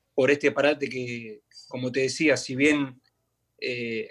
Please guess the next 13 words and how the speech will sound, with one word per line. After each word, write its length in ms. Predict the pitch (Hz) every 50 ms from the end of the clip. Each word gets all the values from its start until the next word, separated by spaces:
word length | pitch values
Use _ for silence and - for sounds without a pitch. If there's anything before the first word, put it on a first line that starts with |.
| - -
a 80 | 127
veces 340 | 139 147 147 143 - 139 120
se 140 | - - 120
puede 220 | - 156 147 139
asimilar 540 | 139 - 143 143 147 147 147 143 139 143 - -
a 20 | 151
un 120 | 147 151
receso 560 | 147 147 143 - - 160 151 - 170 151 143
a 80 | 131 -
fin 180 | - 151 151
de 120 | 143 147 151
año, 520 | 156 170 175 180 175 170 160 151 139 - _ _ _ _ _ _ _ _ _
eh, 540 | - 143 131 127 123 120 120 117 113 107 -